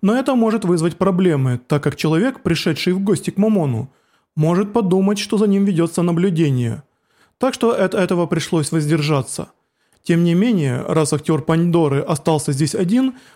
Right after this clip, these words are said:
то существует вероятность того, что в здание могут проникнуть люди, взявшие под контроль Шалти. Таким образом, Айнзу лучше предпринять некоторые предосторожности.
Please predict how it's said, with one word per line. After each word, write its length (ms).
то 140
существует 560
вероятность 500
того, 520
что 240
в 60
здание 440
могут 380
проникнуть 520
люди, 380
взявшие 520
под 180
контроль 380
Шалти. 540
Таким 300
образом, 720
Айнзу 400
лучше 760
предпринять 520
некоторые 340
предосторожности. 880